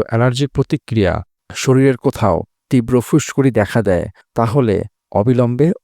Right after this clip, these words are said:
ঔষধ সেবন বন্ধ করুন এবং ডাক্তারের সাথে যোগাযোগ করুন। সতর্কতা, গর্ভাবস্থায় বা স্তন্যদানের সময় এটি সেবনের আগে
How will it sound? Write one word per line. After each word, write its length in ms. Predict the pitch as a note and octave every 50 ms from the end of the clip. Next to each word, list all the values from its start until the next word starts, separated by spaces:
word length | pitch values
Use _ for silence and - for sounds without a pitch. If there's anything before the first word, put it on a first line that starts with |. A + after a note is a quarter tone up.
| _ -
ঔষধ 380 | A2 A#2+ B2+ - - C#3 B2 -
সেবন 320 | - - A#2+ A2 C3 D3+ D3
বন্ধ 240 | B2 A2+ G2+ G#2 G#2+ A2
করুন 320 | - - F#2+ F#2 F#2 F2+ E2+ E2 - _ -
এবং 200 | G#2 G2+ A#2 A2 G#2
ডাক্তারের 380 | G2 G2 - - - A#2+ A#2+ -
সাথে 200 | - A2+ - D3 D3
যোগাযোগ 340 | B2 A2 G#2 G2+ F#2 G2 - -
করুন। 240 | - F#2+ F#2 F2+ F2+ F2+ G2 - _ _ _ -
সতর্কতা, 600 | - - C#3 B2+ - D#3+ C#3+ - A#2 - - F#2 E2+ F2+ - _ _ _ - -
গর্ভাবস্থায় 840 | G2+ A#2 A#2+ A#2+ A2 C#3+ C#3 A#2+ A#2+ G#2+ - - - C3 C3 D3+ F#3 G3+ _ _ _ -
বা 200 | - F#2 G#2 G2+ A#2+ D3+ F3+ _ _ _ - -
স্তন্যদানের 720 | B2 - - - D#3 D3+ D#3+ D#3+ C#3 B2 A2 A2 A#2 A2+ - -
সময় 300 | B2 G#2+ G2 F2+ E2+ E2+ F2 _ _ - -
এটি 180 | A2 - - A2
সেবনের 460 | - - C3 A2+ C3 C#3+ C#3+ C#3+ B2+
আগে 260 | A2 F2+ D#2+ E2+ D#2+